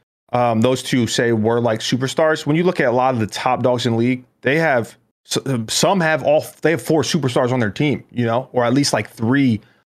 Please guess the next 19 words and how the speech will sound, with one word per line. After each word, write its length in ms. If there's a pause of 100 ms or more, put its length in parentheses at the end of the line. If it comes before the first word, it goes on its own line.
(120)
known 320
superstars. 640 (400)
Whereas, 480 (1080)
uh, 220
no 120
disrespect 420
to 60
Tej 460
or, 180
or 180
Methods, 680 (220)
like, 160 (120)
they're 140
not 180
superstar 440
players. 360 (180)
Very 200
good 200
players. 480